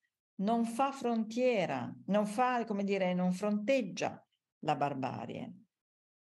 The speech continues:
ma ci vuole anche lo spirito critico dei singoli. Ora ricordatevi l'Austria che all-, all'inizio del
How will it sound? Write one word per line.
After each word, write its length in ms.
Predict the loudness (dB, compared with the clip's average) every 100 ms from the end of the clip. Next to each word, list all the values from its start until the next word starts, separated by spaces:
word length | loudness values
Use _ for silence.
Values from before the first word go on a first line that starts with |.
| _ -2
ma 200 | 0 0
ci 180 | -2
vuole 400 | 0 2 2 0
anche 680 | 0 -2 0 0 0 -4 -16 _ _ _
lo 160 | -2 -2
spirito 440 | 0 -2 -2 -2
critico 360 | -2 -2 -2 0
dei 160 | 0 0
singoli. 680 | -4 -4 -4 -4 -6 -10 -12 -20 _ -20 -20 -20 -2
Ora 200 | 2 4
ricordatevi 840 | 2 2 0 2 0 2 0 0 2
l'Austria 580 | 2 0 -4 -2 -2
che 140 | 2 2
all-, 160 | 2 2
all'inizio 800 | 0 0 0 0 -2 -2 0 0
del 680 | 0 0 2 2 0 -2